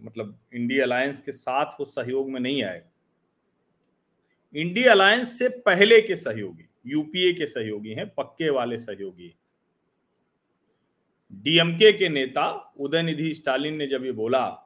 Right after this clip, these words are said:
तो देश भर में कहा जाने लगा कि अरे, कांग्रेस क्या कर रही है, कांग्रेस इसका जवाब क्यों नहीं दे रही है, कांग्रेस उदयनिधि स्टालिन के बयान को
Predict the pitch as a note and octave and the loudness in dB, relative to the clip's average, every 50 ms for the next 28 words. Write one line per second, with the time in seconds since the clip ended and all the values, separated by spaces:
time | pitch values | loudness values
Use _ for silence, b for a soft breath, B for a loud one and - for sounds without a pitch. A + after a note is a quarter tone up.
0 | _ _ _ _ _ _ _ _ _ _ _ _ _ _ _ _ _ - D#3 D#3+ | _ _ _ _ _ _ _ _ _ _ _ _ _ _ _ _ _ -10 2 6
1 | F3+ G#3 G#3+ F#3+ G#3 G#3+ G#3+ G#3+ G#3 G#3 G3 F3+ F#3 F#3+ G3 F#3+ F#3+ F#3+ F#3+ F#3+ | 8 8 8 8 4 4 4 4 4 4 6 6 6 6 6 2 6 6 6 6
2 | F#3+ F#3 F3 F3+ F3+ F3+ F#3+ A3+ A3+ - - _ _ _ _ _ _ _ _ _ | 6 4 4 4 6 6 6 6 4 0 -10 _ _ _ _ _ _ _ _ _
3 | _ _ _ _ _ _ _ _ _ _ E3+ E3+ E3+ F3 F#3 G3 G3+ G3 - G#3 | _ _ _ _ _ _ _ _ _ _ 6 6 6 6 6 4 4 4 4 4
4 | G3+ G3 G3 G3+ G#3 F#3+ G3 G3 F#3+ F3+ E3+ E3 E3 E3 _ _ _ _ _ _ | 4 4 6 4 2 2 4 2 0 0 -2 -4 -8 -12 _ _ _ _ _ _
5 | _ _ _ _ _ _ _ _ _ _ _ _ _ E3+ E3 E3+ E3+ F#3 G3 F3+ | _ _ _ _ _ _ _ _ _ _ _ _ _ 2 2 4 4 2 0 0
6 | F#3 F#3 E3+ F3+ F#3 E3+ D3+ D3+ D3+ D#3 E3+ F#3 F3+ - - G3+ G3 F#3+ G3 G3 | 0 -4 -2 -2 -2 2 2 2 4 4 4 4 2 0 0 0 0 2 0 2
7 | F#3 F#3+ F#3+ F3+ F3 F3 E3+ E3+ E3+ - _ _ _ _ _ _ _ _ _ _ | 4 4 4 4 2 -2 -4 -8 -14 -16 _ _ _ _ _ _ _ _ _ _
8 | _ _ _ _ _ _ _ _ - D#3 E3 F3+ F3+ F3+ G3 A3+ C4+ D4 - - | _ _ _ _ _ _ _ _ 6 8 8 8 6 8 8 8 8 8 2 -4
9 | - - F3 E3+ E3 G#3+ A#3 A#3 A#3 A3 G3 G3+ A#3 A#3+ G#3+ - - - F3 D#3 | -8 -6 -4 0 2 2 2 4 2 0 0 -2 -2 -2 -4 -6 -4 -2 0 0
10 | D#3 F3 F#3 G3 G3 E3+ G#3 A3 G#3+ E3 D#3 D3+ D3+ D3+ D3+ D3+ D#3 D3+ - A3+ | 0 0 -2 -4 -4 2 2 2 2 2 0 0 0 -2 -2 -4 -8 -4 -2 0
11 | - C#5 - - - _ | 0 0 -2 -2 -14 _